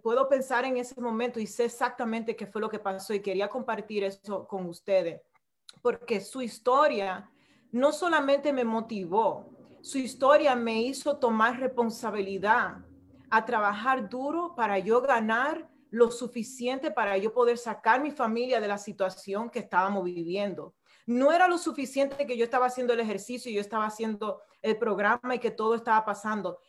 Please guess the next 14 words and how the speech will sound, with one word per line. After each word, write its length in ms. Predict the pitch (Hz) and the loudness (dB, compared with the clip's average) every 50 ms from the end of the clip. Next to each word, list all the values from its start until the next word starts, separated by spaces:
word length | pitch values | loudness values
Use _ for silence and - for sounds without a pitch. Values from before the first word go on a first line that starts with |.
| _ _ _ - | _ _ _ 2
Habían 460 | 226 226 226 262 277 302 302 302 302 | 4 4 6 6 4 4 4 2 -2
cosas 520 | - - 302 302 302 302 302 277 269 - - - | 2 6 6 6 6 4 0 -4 -4 -6 -8 -6
en 260 | 240 233 226 233 240 | -4 -2 -2 -2 0
mí 380 | 262 285 285 254 226 202 196 _ | 0 0 0 -2 -2 -4 -6 _
que 260 | - 202 202 208 233 | -2 -2 2 4 4
ella 320 | 254 247 247 220 - - | 6 6 4 0 0 -2
pudo 260 | - 247 247 254 240 220 | -6 -4 -2 0 0 0
emprender 600 | 214 202 - 208 202 190 190 196 214 214 208 190 | 0 -2 -2 -4 -4 -4 -2 -4 -4 -2 -2 -4
en 140 | 185 185 | -4 -6
ese 260 | 196 190 - - 233 202 | -8 -8 -8 -8 -6 -6
momento. 580 | 190 185 175 175 170 175 175 170 160 175 - _ _ _ _ _ _ _ _ _ _ _ _ _ _ _ _ _ _ _ | -4 -6 -6 -8 -10 -10 -12 -12 -14 -14 -16 _ _ _ _ _ _ _ _ _ _ _ _ _ _ _ _ _ _ _
Y 140 | _ 247 262 | _ -8 -6
primeramente 880 | - 247 262 254 254 269 277 311 311 294 294 302 302 294 330 339 - - | -4 0 0 0 2 2 2 2 4 4 2 2 2 0 -2 -2 -2 -2
ella 540 | - 233 233 254 269 277 285 294 294 - | 2 2 2 2 4 2 2 2 0 -4